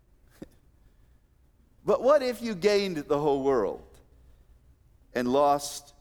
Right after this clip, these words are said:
your own soul? In the process,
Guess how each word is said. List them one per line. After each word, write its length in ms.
your 240
own 400
soul? 600
In 140
the 80
process, 960